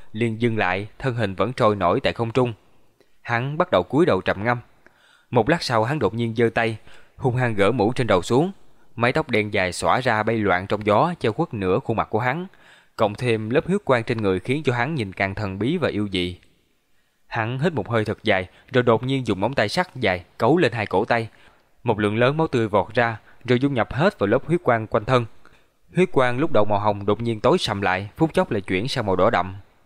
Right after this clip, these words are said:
Lúc này, mùi máu tươi buồn nôn kia xộc đến, mặc dù đứng cách xa như vậy mà mấy người Tống Mông vẫn ngửi được một phần, khiến bọn họ nhăn nhó nhưng không có cách nào tránh được, chỉ có thể cố chịu mà nhìn địch nhân tiếp tục thi pháp.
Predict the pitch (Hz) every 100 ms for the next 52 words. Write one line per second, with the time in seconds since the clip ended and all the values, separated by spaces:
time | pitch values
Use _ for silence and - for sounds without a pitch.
0 | _ - 151 160 110 101 - 113 117 147
1 | 165 135 117 110 107 127 127 123 98 87
2 | 113 143 196 190 _ - 120 113 113 123
3 | 151 185 - 117 113 104 92 95 101 110
4 | 147 107 - 123 170 120 117 117 101 135
5 | 107 98 - 104 98 _ _ - 139 165
6 | 123 101 101 107 110 107 117 165 160 120
7 | 139 135 - 131 95 87 117 170 104 95
8 | _ _ _ 123 127 156 110 120 147 190
9 | - 101 104 101 101 101 98 113 117 110
10 | - 104 - 117 104 156 175